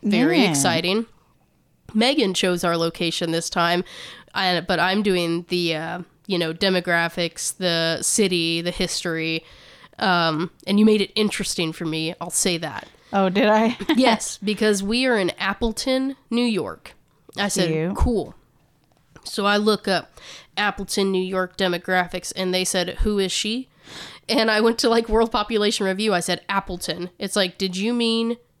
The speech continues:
Speaker 1: New York, New York?" I said, "No, I meant Appleton."
Speaker 2: Uh,
Speaker 1: And it, like,
Speaker 2: I
Speaker 1: would
Speaker 2: said what I said.
Speaker 1: Yeah, anytime I looked up Appleton, it's like, "We don't know who that is."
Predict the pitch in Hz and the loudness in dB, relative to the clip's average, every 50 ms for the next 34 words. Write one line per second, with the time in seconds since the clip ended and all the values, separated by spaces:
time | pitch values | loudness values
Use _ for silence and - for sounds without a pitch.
0 | _ _ _ _ - 208 208 208 202 185 180 175 185 190 - - 220 226 226 240 | _ _ _ _ 0 2 4 4 2 2 0 -2 -2 -4 -2 -2 0 0 0 0
1 | 247 247 247 247 214 196 - 202 185 180 196 214 208 196 180 175 180 180 160 - | 0 0 0 0 -2 -2 0 -2 -4 0 0 2 2 4 2 2 2 0 -2 -2
2 | - 214 190 - - 180 - - 185 - - 202 _ _ _ - - - - 240 | -4 -4 -2 -4 -4 -6 -4 -6 -6 -6 -6 -12 _ _ _ -20 -20 -2 0 2
3 | 262 226 - 226 233 214 226 254 240 - 220 196 214 247 202 196 185 180 175 165 | 2 2 4 2 2 4 4 2 2 2 0 2 4 4 4 4 2 2 0 0
4 | - - 196 175 151 135 147 151 - - - 220 294 359 381 294 - - 254 277 | 0 0 0 0 0 0 -2 -6 -8 -8 -2 0 2 4 4 2 2 2 4 4
5 | 320 311 - 277 285 285 277 277 285 - 277 - - 202 208 220 - 240 202 - | 4 4 4 2 2 2 2 2 2 0 -2 -2 0 0 0 2 0 -2 -2 -2
6 | 208 190 185 - - 190 180 - 180 196 196 180 202 196 185 180 170 - - 190 | -2 -2 -2 0 0 -2 -2 -2 -2 -2 0 2 2 2 2 0 -2 -4 -4 -4
7 | 180 165 170 165 160 165 185 - - - - - - _ _ _ - - - 196 | -4 -2 -2 -4 -4 -6 -8 -10 -18 -20 -20 -20 -20 _ _ _ -18 -10 -6 -2
8 | - 220 214 202 180 180 170 156 156 - 127 - 101 - - - - - | 0 0 0 0 0 0 -2 -2 -4 -6 -8 -8 -8 -8 -8 -6 -8 -8